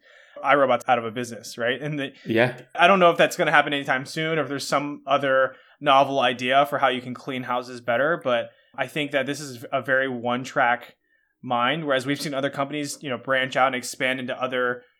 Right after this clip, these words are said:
Speaker 1: strategic endeavors that have to do with something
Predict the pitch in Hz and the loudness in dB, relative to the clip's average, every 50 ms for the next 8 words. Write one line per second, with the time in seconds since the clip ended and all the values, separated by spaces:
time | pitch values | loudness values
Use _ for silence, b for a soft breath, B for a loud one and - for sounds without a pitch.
0 | B B - - - 151 135 151 139 131 143 127 135 127 127 123 127 151 165 165 | B B -12 -8 -6 -6 -4 -4 -4 -4 -4 -6 -4 -2 -2 0 0 0 -2 -4
1 | - 147 123 117 - - 143 131 131 135 - 143 123 131 131 127 127 123 - - | -4 -4 -6 -6 -2 0 0 0 0 -2 -4 -8 -6 -4 -4 -4 -4 -4 -6 -8
2 | 135 131 135 127 123 120 123 - | -8 -6 -6 -8 -6 -8 -10 -12